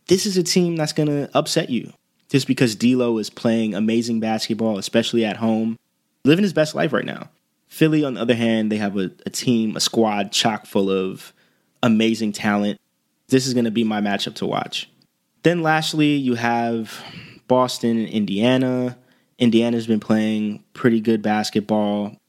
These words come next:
despite not having their star player in Victor Oladipo, who's out in injury.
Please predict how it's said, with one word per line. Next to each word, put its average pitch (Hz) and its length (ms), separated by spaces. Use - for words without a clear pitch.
despite 110 520
not 104 220
having 104 640
their 98 220
star 98 320
player 98 360
in 92 100
Victor 90 240
Oladipo, 131 540
who's 123 180
out 113 140
in 107 80
injury. 101 520